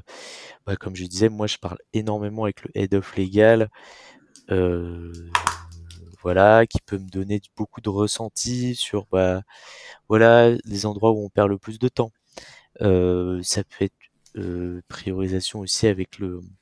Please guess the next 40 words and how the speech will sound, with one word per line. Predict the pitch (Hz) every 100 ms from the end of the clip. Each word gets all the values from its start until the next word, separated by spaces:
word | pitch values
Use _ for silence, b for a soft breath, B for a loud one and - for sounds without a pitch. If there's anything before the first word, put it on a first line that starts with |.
| _ _ _ _ _ - -
le | 92
product | - 104 104 101
designer, | 101 98 98 104 120 107 92 B B B B _ -
euh, | 90 87
qui | - 95
va |
me | 95
dire, | 104 104
bah | 92 90
là, | 101 107
euh, | 92 90 87
je | 90
sens | - 110
qu'il | -
y |
a | 92
une | 90
grosse | 90 104
friction, | - 117 - - 120 117 107
euh, | 90 95 B B B B B B B _
pour, | - 120 113
euh, | 107 98 95
les, | 95 95 95 92
les | 95 95 92 98
utilisateurs | - - 98 101 - 131 143
et, | 110 90
euh, | 90 87 87 87
il | 87
faut | 87 -
qu'on, | - 101 90
faut | 90 107
qu'on | - 92
s'en | 95
occupe. | 87 - 123 143 - _ b b b b -
Ou | 98
alors, | 95 104 117
euh, | 98 87
le, | 87 87 87 87 87 85
le | 87 87 98 117
lead | 110